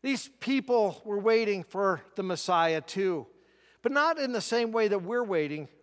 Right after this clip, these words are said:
for the Messiah, or, excuse me, not the same way that the first group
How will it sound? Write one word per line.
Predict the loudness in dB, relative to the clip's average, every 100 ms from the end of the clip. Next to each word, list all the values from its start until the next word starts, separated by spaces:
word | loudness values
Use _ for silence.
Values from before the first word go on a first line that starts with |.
| -12
for | -12
the |
Messiah, | -8 -8 -6 -2 -2 -2 -4
or, | -4 -4 -6
excuse | -10 -6 -4
me, | 0
not | 2 0
the | -2
same | -4 -2
way | 0 -2
that | -2 -6
the | -6
first | -4 -6 -6
group | -6 -6 -8